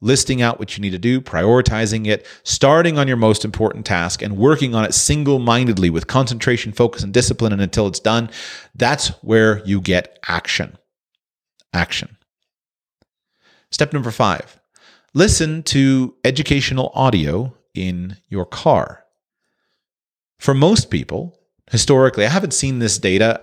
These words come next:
updated in a very long time, but back in the nineties and the two thousands, it was said that the average person spends about the same amount of time in his or her car as the average college student spends in class. Let's say that's, and how you get there is,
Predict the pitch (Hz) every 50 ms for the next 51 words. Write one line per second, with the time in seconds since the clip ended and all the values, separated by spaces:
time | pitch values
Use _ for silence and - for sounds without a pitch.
0 | - _ _ _ _ - 101 95 - 104 104 107 104 95 80 76 73 90 90 95
1 | 87 85 85 90 90 87 - - 85 78 82 90 98 98 87 87 78 - - -
2 | - - - - _ - 101 90 95 95 - 107 92 90 85 87 90 95 92 95
3 | 95 - 82 80 80 - 107 98 - - 101 113 110 104 98 104 101 95 92 98
4 | - 101 98 - - 117 107 104 95 92 98 90 - - - - - - - 113
5 | 117 120 143 156 123 139 135 - - - 127 120 - 123 120 107 - - 117 110
6 | 104 101 98 95 98 95 - - - 127 123 120 117 107 107 104 101 98 - -
7 | 104 101 101 98 92 92 90 87 87 85 82 - _ _ _ - 101 110 101 98
8 | 95 87 101 95 - - - 127 123 107 85 71 87 104 - - - - - -
9 | - - - 113 104 92 107 104 104 101 98 104 95 - - 104 92 92 95 90
10 | - - 95 87 87 87 - - 87 82 82 78 73 80 80 82 - - 78 73
11 | 62 - - - - - - - - _ _ _ _ _ _ _ _ - - 92
12 | - - 98 92 87 85 85 - - - - - - 104 92 87 85 - 69 87
13 | 104 - 95 90 87 87 98 110 107 - - 104 95 92 92 92 85 -